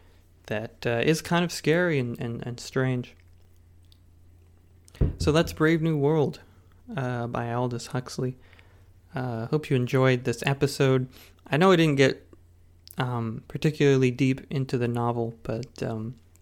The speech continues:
I mainly wanted to present a slightly different, uh, interpretation of it, uh, that I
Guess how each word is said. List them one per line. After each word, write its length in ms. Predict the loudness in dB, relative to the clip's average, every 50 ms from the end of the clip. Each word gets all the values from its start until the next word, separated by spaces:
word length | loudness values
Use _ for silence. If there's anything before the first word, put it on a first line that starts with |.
| _ _ -20 _ -20 -20 _ -14 -6
I 120 | 0 4
mainly 300 | 6 8 8 10 10 8
wanted 320 | 8 6 6 6 4 2 0
to 80 | -2
present 400 | 0 0 2 2 2 2 2 0
a 40 | -2
slightly 440 | -4 0 2 2 2 2 2 0 -4
different, 540 | 0 0 -2 -2 0 -6 -8 -8 -8 -12 -16 -20 -20 -20 -20 -20 -20 _ _ _ _ -6
uh, 400 | -4 -2 -2 -2 -2 -2 -4 -6 -6 -4 -2
interpretation 720 | -2 2 2 2 2 2 0 4 4 4 4 4 0 -2
of 220 | 0 0 -2 -2 -2
it, 200 | -2 -2 -4 -6 -16 -20 -20 -20 -20 -20 -20 -20 -20 -20 -18 -18 -18 -18 -18 -20 -6 -2
uh, 200 | 0 0 2 2
that 160 | 0 0 -2
I 240 | -2 -2 -4 -4 -6